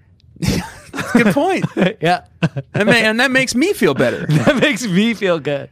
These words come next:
Speaker 1: Yeah.
Speaker 2: Knowing that Trish is having a better day makes
Speaker 1: Yeah.
Speaker 2: m-, my day better.
Speaker 1: Yeah, I liked that one a lot.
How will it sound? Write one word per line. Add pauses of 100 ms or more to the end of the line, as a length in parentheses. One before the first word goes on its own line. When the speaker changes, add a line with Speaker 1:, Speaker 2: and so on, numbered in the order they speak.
(100)
Speaker 1:
Yeah.
Speaker 2:
Knowing
that
Trish
is
having
a
better
day
makes
Speaker 1:
Yeah.
Speaker 2:
m-,
my
day
better.
Speaker 1:
Yeah, (180)
I
liked
that
one
a
lot.